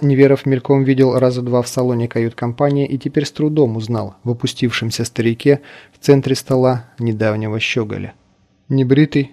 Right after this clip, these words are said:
в расстёгнутом кителе – Капитан Севастополя Игорь Рыбалка сидел окутанный клубами табачного дыма,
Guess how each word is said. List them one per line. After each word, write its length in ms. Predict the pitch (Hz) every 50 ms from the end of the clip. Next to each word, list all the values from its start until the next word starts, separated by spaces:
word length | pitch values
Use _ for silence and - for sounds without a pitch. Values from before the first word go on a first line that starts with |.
| _ -
в 100 | 127 123
расстёгнутом 600 | 127 131 - - 151 143 131 131 123 - 123 123
кителе – 460 | 120 - 147 139 - 139 131 131 120 - _ _ _ _ _ _ _
Капитан 460 | - - 131 113 143 135 - 143 139 135
Севастополя 680 | - - 135 131 131 - - - 135 - 135 127 123
Игорь 420 | 120 - - 135 131 120 120 117 113
Рыбалка 580 | - 120 123 117 117 135 139 147 143 - 139 139 _ _ _ _ _
сидел 420 | - - - 131 127 127 135 127 123
окутанный 440 | 120 123 131 123 123 123 120 113
клубами 460 | 113 - 127 123 120 123 127 135 139 135
табачного 640 | - 127 120 113 113 110 - - 123 113 113 120
дыма, 340 | 120 120 120 113 107 101 -